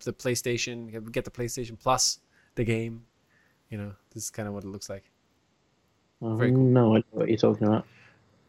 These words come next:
Speaker 1: I mean, like, uh,
Speaker 2: <laughs>
Speaker 1: the special editions of games, you know, when they have that, and then they
Speaker 2: What,
Speaker 1: got
Speaker 2: like a steelbook?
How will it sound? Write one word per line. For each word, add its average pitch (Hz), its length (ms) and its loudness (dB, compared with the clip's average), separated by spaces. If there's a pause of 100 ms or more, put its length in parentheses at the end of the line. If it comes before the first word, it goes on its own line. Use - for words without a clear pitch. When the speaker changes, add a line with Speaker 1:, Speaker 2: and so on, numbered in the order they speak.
Speaker 1:
I 254 80 4
mean, 247 240 0
like, 226 220 -8
uh, 214 560 -8
Speaker 2:
<laughs> - 460 6
Speaker 1:
the 175 160 -6
special 220 340 -2
editions 170 380 -6
of 123 100 -10
games, 135 400 -4
you 110 80 -8
know, 123 200 -6
when 123 200 -6
they 117 80 -6
have 120 240 -8
that, 90 200 -8
and 92 180 -16
then 95 180 -16 (560)
they 123 100 -6
Speaker 2:
What, 135 120 10
Speaker 1:
got - 80 8
Speaker 2:
like 135 180 4
a 143 40 -2
steelbook? - 680 2